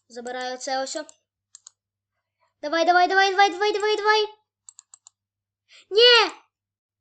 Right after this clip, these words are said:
Три п'ятнадцять! Три п'ятнадцять.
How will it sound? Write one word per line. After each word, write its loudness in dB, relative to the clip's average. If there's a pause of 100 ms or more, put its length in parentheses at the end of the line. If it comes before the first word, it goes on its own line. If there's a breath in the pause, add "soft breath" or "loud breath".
(1040)
Три 4 (280)
п'ятнадцять! 2 (4000)
Три -2
п'ятнадцять. -2